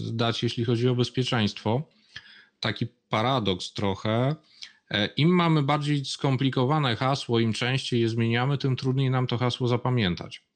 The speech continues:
E, no, taka prosta zasada wynikająca z działania naszego mózgu. No i nagle się okaże, że przy trzecim takim bardzo skomplikowanym haśle już musimy je zapisać.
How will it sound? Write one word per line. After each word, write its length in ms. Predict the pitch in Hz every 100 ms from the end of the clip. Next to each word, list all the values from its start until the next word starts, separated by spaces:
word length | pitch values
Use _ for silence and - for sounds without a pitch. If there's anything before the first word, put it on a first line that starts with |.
| _ _ - - _ -
E, 320 | 104 101 107
no, 140 | 120 131
taka 300 | 139 143 139
prosta 800 | 151 151 147 - 135 127 123 120 117
zasada 560 | 113 117 117 135 135 143
wynikająca 720 | 131 131 123 123 117 117 127
z 340 | 120 - - -
działania 440 | 117 127 120 127 127
naszego 480 | 123 - 120 135
mózgu. 360 | 147 180 139 107
No 100 | 101
i 60 | 110
nagle 260 | 127 151
się 140 | - 143
okaże, 320 | 135 139 139
że 140 | 135
przy 200 | 131 -
trzecim 440 | 117 156 151 139 127
takim 300 | 120 123 120
bardzo 260 | 127 127
skomplikowanym 800 | 123 131 120 123 127 127 127 123
haśle 380 | 127 123 - 135
już 120 | 127
musimy 320 | 131 - 127
je 100 | 123
zapisać. 560 | 120 113 120 104 98